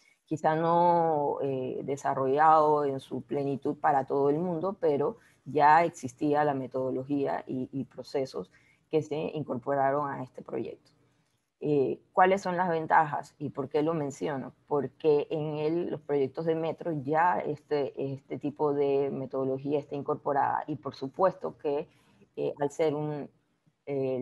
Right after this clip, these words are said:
los proyectos de metro ser unos megaproyectos por, por su complejidad, no solamente técnica, sino, eh, de diseño y de obra, pues necesitan de este tipo de metodologías. Y quiero mostrarles cómo fue evolucionando.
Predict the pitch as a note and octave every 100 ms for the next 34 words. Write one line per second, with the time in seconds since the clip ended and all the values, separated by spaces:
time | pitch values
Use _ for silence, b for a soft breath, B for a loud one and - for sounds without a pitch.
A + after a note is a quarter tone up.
0 | C3 C3+ C#3+ C#3 E3 D#3 C#3+ C#3+ B2+ B2+
1 | - - C#3 D#3 - C#3+ C#3+ D3 D3+ E3+
2 | D#3 C#3+ D3 C#3+ B2+ - D3+ - _ _
3 | _ _ _ _ _ - D3+ D#3 D3 -
4 | - C#3 D3+ D3+ C#3+ C#3+ C3+ C3 C#3+ -
5 | b b - D#3 D#3 D#3 D#3 D#3 D#3 D3
6 | D3 D3 - C#3 C3+ B2+ - - G#3+ C3+
7 | C3+ C3+ C#3+ C3 B2+ - - - - A#2+
8 | - - B2 B2+ - E3+ C#3 C3 C3 D3+
9 | F3 C3+ D#3 b b b _ - C3 C3+
10 | - C#3+ C3+ C3 F#3+ F#3 C#3+ C3+ - C3+
11 | C3+ C#3 C3+ C3 C3 C3 - - - -
12 | C3 _ - D#3 - D#3+ D3 D#3+ D3 -
13 | C#3 C#3 D3+ D#3 C#3+ C#3+ C#3+ C3 C#3+ C#3
14 | - B2+ - D2